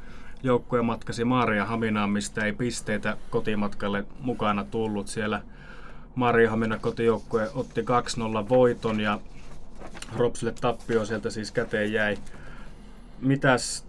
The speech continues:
tuosta pelistä muuta jäi Ropsille mietittäväksi muuta kuin pitkä pääsiäisreissu sinne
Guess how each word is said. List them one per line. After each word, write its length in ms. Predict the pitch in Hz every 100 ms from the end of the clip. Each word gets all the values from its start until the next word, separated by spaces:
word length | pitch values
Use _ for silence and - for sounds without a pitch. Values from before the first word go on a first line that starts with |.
| -
tuosta 320 | 131 120 127
pelistä 600 | - 127 120 113 123 107 - - - - - - - - -
muuta 280 | 135 127 117
jäi 200 | 110 110
Ropsille 480 | 113 - 107 107 101 - -
mietittäväksi 720 | 117 117 110 - 110 107 110
muuta 200 | 104 107
kuin 160 | 110 - - - - - -
pitkä 340 | 131 120 -
pääsiäisreissu 1120 | 110 123 117 110 107 104 - - 117 110 -
sinne 300 | 104 110 110